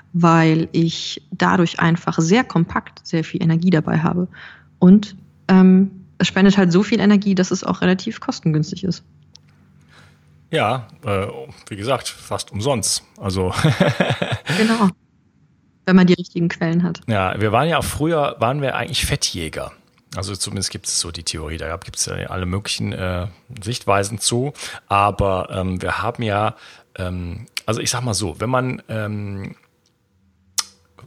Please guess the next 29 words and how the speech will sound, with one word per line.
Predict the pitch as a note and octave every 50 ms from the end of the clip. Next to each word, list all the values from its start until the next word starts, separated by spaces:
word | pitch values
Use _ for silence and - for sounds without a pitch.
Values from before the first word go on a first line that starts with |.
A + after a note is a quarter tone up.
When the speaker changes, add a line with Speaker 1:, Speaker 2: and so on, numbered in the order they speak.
| _ _ -
Speaker 2:
Blätter | G2+ A2 A#2+ C#3+ - - G2+ D#2+ - - -
jetzt | - F2+ - - -
zum | - G2
Beispiel, | F#2 F#2 F#2+ - - - -
es | E2+ - -
gibt | B2+ - A#2
ja | G#2+
Leute, | G2 G#2+ A2+ G2+
die | -
sagen, | G2 F#2+ F#2+ F#2
ja, | G2 G#2+ G#2+
wir | G#2 F#2
sind | G2 A#2 A2
genauso | - F#2+ G2 G#2+ A2 G#2 G2 F#2
wie |
Schimpansen | F2 - - F#2 - - A2+ C3 C#3+ B2+ B2 -
und | - G2
wir | G2+ F#2
sollten | F2+ A2+ A#2+ - G2+ F#2
am | F2 F#2+
besten | A2 - - G2+
nur | F#2+ F2
Blätter | E2+ - A2+ - - - - -
essen | F#2 - - A2+ -
und, | - - F#2 F2+ F2+ F2+ - - _ -
äh, | G2 F2+ F2 F2
und | - - F#2 F#2 - -
Obst, | C3+ A#2+ B2+ B2+ - - - -
ja, | - G2 B2 D3+ D3+